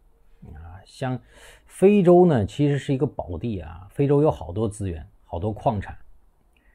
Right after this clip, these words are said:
但是因为政治不稳定啊，很多这个资源都被一些发达国家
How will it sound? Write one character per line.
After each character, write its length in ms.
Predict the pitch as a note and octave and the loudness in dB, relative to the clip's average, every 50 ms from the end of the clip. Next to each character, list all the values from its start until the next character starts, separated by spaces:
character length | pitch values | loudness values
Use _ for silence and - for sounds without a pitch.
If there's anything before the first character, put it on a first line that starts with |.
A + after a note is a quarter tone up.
| _ _ _ _ _ _ | _ _ _ _ _ _
但 160 | - G3 F#3 | 0 2 4
是 80 | E3+ F#3 | 4 4
因 80 | F#3 | 6
为 120 | G3 G3 G3 | 6 6 6
政 200 | - A#3+ A3 E3 | 6 4 4 4
治 80 | B2 | 4
不 140 | A2 A2 A#2 | 2 0 -2
稳 160 | G2 E2+ E2 | -4 -6 -6
定 180 | D#2+ F2+ F2 - _ _ _ _ _ _ _ | -8 -10 -10 -10 _ _ _ _ _ _ _
啊， 320 | F2 E2+ - - - - - _ _ _ _ _ _ _ _ _ _ _ | -20 -20 -20 -20 -20 -20 -20 _ _ _ _ _ _ _ _ _ _ _
很 400 | - - - A#2+ G2 F2+ F#2+ G#2 | -14 -6 -2 -2 -2 0 0 0
多 160 | C3+ E3 F3+ | 0 0 2
这 100 | E3+ E3 | 2 2
个 80 | D3+ B2+ | 0 0
资 260 | G#2 - - E3 E3 | -2 -4 -4 -2 0
源 240 | C3+ G#2+ A2 A#2+ A2+ | 2 0 0 0 -2
都 200 | D3 D#3 F3 F3 | 0 0 0 0
被 200 | F3 F#3 D#3 C3 | 2 2 2 2
一 120 | A#2+ G#2+ | 0 -2
些 180 | G#2 A2+ A#2 A2+ | -4 -4 -6 -6
发 240 | - - B2 B2+ | -6 -6 -6 -4
达 140 | C#3 C3 B2+ | -2 -2 -2
国 200 | A2+ G2+ A2 A#2 | 0 0 0 0
家 320 | A2 A#2+ A2+ A2+ A2 G#2+ | 0 0 0 -2 -4 -8